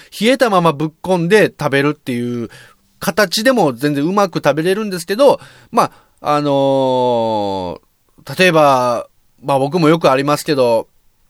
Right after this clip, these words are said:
その、嫁さんとか、その、仕事でご飯作らないといけない。でも、買い物に行くの忘れちゃった、どうしよう、みたいな時に、もう砂糖のご飯をチンして、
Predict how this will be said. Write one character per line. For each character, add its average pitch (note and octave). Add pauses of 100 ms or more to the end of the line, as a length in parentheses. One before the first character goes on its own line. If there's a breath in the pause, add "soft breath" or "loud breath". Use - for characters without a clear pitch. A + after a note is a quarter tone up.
(640)
そ D3
の、 A#2+
嫁 D#3
さ D#3
ん D#3 (500)
と A#2+
か、 G#2+
そ A2+
の、 G#2 (180 loud breath)
仕 -
事 A#2+
で A2 (220 loud breath)
ご D3
飯 D3
作 -
ら E3+
な E3+
い D#3
と D3
い C#3
け E3
な D#3
い。 C3+
で A3
も、 F#3+ (640 soft breath)
買 A3
い A3
物 G#3+
に G#3
行 G3
く A3
の G3
忘 F#3
れ G3
ち -
ゃ F#3
っ F3+
た、 F3+
ど A3
う A3
し G#3+
よ F#3
う、 -
み E3
た E3
い -
な D3+
時 D#3
に、 G3 (760 soft breath)
も D3
う C#3+
砂 E3+
糖 D#3+
の B2+
ご B2+
飯 A#2+
を A2+
チ C3
ン A#2
し -
て、 A#2+